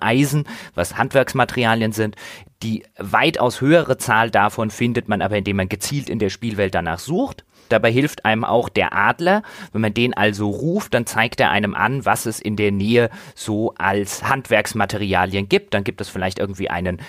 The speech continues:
Gegnertransport aus zwei oder drei Gegnern, die gerade irgendwie Holz oder Bronze irgendwo hinbringen. Wenn man die umbringt, kann man das looten.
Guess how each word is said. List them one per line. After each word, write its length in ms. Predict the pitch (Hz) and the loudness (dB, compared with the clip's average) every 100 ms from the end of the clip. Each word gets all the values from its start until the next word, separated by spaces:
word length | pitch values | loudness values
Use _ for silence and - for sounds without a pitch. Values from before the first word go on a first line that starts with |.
| - - | -16 0
Gegnertransport 1200 | 139 156 135 127 - 113 127 - 123 123 127 85 | 0 2 0 0 2 0 0 -4 2 4 4 0
aus 180 | 95 | -2
zwei 240 | - 95 101 | -2 0 2
oder 140 | 95 | 2
drei 220 | - 92 | 0 0
Gegnern, 440 | 95 123 - 120 117 | 2 0 0 -2 -4
die 100 | 107 | -4
gerade 280 | 95 90 90 | -2 0 0
irgendwie 240 | 90 92 | -4 -4
Holz 320 | 95 113 117 | 0 0 0
oder 120 | - | -2
Bronze 440 | 90 90 110 143 - | 0 2 4 4 2
irgendwo 320 | 123 120 117 | 0 0 -2
hinbringen. 440 | 123 120 - 117 | -2 -2 -2 -2
Wenn 100 | 101 | -2
man 80 | 90 | -4
die 100 | 90 | -4
umbringt, 480 | - 120 110 117 104 | -4 -2 -2 -2 -2
kann 100 | 95 | -4
man 100 | 85 | -4
das 140 | 85 | -4
looten. 480 | 147 170 175 - 160 | -2 -2 -2 -2 -6